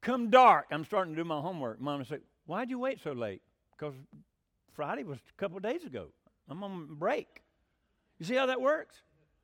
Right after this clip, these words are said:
That's exactly what they're saying. The most important thing for us to focus on is how God's Word and the Spirit work together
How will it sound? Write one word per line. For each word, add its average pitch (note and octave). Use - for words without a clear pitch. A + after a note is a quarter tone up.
That's A#3+
exactly B3
what B3
they're G3+
saying. A#3+
The G#3+
most C4
important D4
thing A#3
for B3
us A#3+
to A3+
focus C4
on F#3
is F3
how G3
God's A3
Word F#3+
and A3
the E3+
Spirit G#3+
work G#3
together F#3+